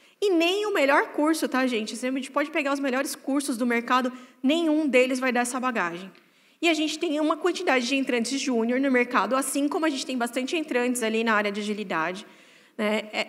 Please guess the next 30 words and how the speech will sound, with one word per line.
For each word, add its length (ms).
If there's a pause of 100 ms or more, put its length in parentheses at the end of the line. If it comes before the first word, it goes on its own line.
e 120
a 60
gente 200
precisa 300
formar 480
essas 260
pessoas 300
pra 100
que 80
essas 180
pessoas 300
consigam 380
fazer 240
esse 120
trabalho 320
de 80
produto. 420 (760)
Então, 460 (300)
a 80
área 180
de 100
Prodops, 440
ela 120
trabalha 300
um 80
pouco 300
aqui 260
com, 800 (500)
com 1400 (180)
habilitação. 800